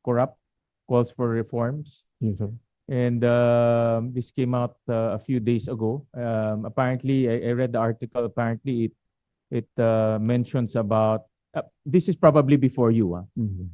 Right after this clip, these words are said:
Speaker 1: Uh, I think systemic na itong issues ang corruption sa customs. Alam naman natin to.
Speaker 2: Mm-hmm.
Speaker 1: Uh, lumalaki lang, lumiliit,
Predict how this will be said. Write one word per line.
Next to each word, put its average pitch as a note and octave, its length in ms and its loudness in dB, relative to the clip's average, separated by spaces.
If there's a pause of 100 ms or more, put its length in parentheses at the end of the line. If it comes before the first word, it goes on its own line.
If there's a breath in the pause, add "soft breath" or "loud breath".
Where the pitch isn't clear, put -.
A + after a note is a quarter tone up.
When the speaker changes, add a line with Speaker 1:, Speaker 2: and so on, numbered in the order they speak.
(100)
Speaker 1:
Uh, G#2+ 560 -2
I B2 80 -8
think D3 160 0
systemic B2+ 640 0
na B2 160 -2
itong A#2+ 480 -4
issues A#2 400 -4
ang A2+ 400 -4
corruption A#2 480 -2
sa A#2+ 80 -6
customs. G#2+ 560 -8
Alam G#2 240 -4
naman G2+ 240 -4
natin F#2+ 400 -6
to. F#2+ 180 -10
Speaker 2:
Mm-hmm. F#2 240 -6 (300)
Speaker 1:
Uh, G2+ 720 0
lumalaki B2 500 2
lang, D3 240 4
lumiliit, B2+ 560 2